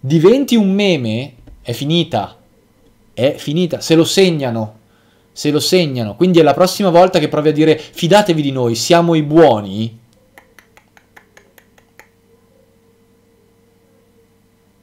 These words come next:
Siete fottuti. È finita. È finita.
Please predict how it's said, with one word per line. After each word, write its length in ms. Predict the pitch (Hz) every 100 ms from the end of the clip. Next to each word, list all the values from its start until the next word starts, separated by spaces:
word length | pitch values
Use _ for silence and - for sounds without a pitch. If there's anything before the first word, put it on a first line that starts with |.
| _
Siete 240 | _ 113 117
fottuti. 560 | 120 - 170 120 - _ _ _ _ _ _ _
È 80 |
finita. 520 | 110 123 147 - 95 - _ _ _ _ _ _ _ _ - - _ _
È 340 | - 127 131 -
finita. 840 | - - 135 127 135 131 110 92